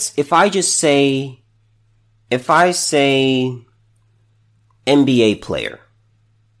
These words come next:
immediately, you know, if you, if you know basketball, an N B A player popped into your head, and it's very likely one of the stars popped into your head. Okay, but here's what I'm saying. Certain, certain symbols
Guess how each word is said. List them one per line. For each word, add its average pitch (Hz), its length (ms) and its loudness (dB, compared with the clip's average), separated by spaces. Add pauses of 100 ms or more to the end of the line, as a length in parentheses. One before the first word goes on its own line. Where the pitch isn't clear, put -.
(440)
immediately, 202 1040 0 (720)
you 143 160 0
know, 123 420 0 (500)
if 131 200 -4
you, 165 80 0
if - 180 -6
you 175 60 0
know 170 100 4
basketball, 127 480 -2
an 170 180 -4
N 170 140 2
B 170 120 2
A 151 40 0
player 135 260 0
popped 139 240 -4
into 135 180 -4
your 117 100 -2
head, 85 240 -8 (280)
and 143 100 2
it's 127 120 -2
very 185 320 2
likely 123 600 0 (160)
one 156 180 2
of 160 60 -2
the 165 80 -8
stars 208 320 0
popped 131 220 -6
into 95 200 -8
your - 100 -10
head. - 240 -14 (1000)
Okay, 160 300 0
but 151 340 -4 (200)
here's 208 260 -2
what 196 120 2
I'm 160 80 0
saying. 135 380 -4 (640)
Certain, 208 640 0 (160)
certain 196 460 -2
symbols 143 720 -2